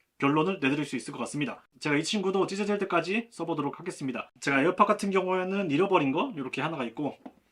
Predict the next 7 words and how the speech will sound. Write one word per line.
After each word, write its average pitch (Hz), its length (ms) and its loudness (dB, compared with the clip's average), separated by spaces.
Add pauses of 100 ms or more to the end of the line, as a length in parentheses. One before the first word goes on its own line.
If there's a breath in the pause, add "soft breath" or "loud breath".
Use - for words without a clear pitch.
(340)
그리고 131 420 -2 (320 soft breath)
저번에 165 380 0
분해하다 160 340 0
실패한 190 360 0
거 139 200 -6
하나가 160 260 -4
있습니다. 127 560 -2